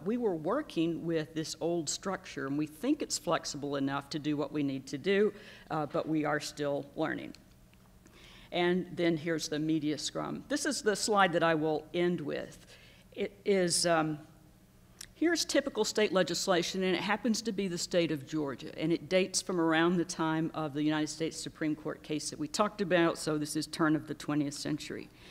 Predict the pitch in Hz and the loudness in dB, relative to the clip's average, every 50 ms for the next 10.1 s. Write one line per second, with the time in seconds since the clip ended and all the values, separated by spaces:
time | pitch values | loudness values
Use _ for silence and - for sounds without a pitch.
0 | - - - - - 190 196 190 - 202 180 185 196 185 175 151 208 214 214 190 | -20 -20 -14 -4 0 0 0 0 0 -2 0 2 2 0 2 4 6 6 6 6
1 | 202 196 - 180 165 156 147 156 - - 165 160 160 151 151 160 147 - - - | 4 2 2 2 2 2 2 0 0 2 4 4 4 4 2 2 0 0 -2 0
2 | 156 156 156 151 - 165 151 - - 160 151 156 - - 160 - 160 156 - - | 0 0 0 0 -2 -6 -6 -4 -4 -4 -4 -4 -4 -6 -4 -2 -2 -2 -2 -4
3 | 151 - 160 156 151 139 151 - - 147 147 - 147 151 147 - - - 147 143 | -4 -2 0 -2 -2 -2 -4 -6 -8 -8 -6 -4 -6 -6 -6 -8 -6 -4 -4 -4
4 | 139 143 - - - - - - - - - - - - - - - - - - | -4 -6 -8 -12 -14 -14 -16 -20 -20 -20 -20 -20 -20 -20 -20 -20 -20 -20 -4 -4
5 | 196 180 185 185 - - 277 277 277 294 285 - - 185 - - 202 240 269 269 | 0 0 0 0 8 8 8 10 10 8 6 6 2 0 2 4 4 4 4 2
6 | - - 247 240 233 233 226 160 151 185 190 190 - 185 170 - 180 165 151 151 | -2 0 2 2 4 2 2 2 2 0 0 0 -2 -4 -6 -2 0 0 0 0
7 | - - 180 175 180 190 196 226 233 196 - 175 185 185 - - - 196 190 180 | 0 0 2 2 4 4 4 2 2 0 0 -2 -2 -2 -2 -2 2 2 4 4
8 | 190 190 175 - - - - 214 240 254 269 262 262 - - 233 226 220 214 226 | 4 2 0 0 -6 -4 0 2 4 6 6 6 4 4 0 0 2 2 4 2
9 | 226 - - 165 175 196 - - - 233 196 175 165 160 160 151 160 156 151 - | 2 2 2 0 0 2 0 0 -2 0 2 2 4 4 4 2 2 0 0 0
10 | - - | -2 -4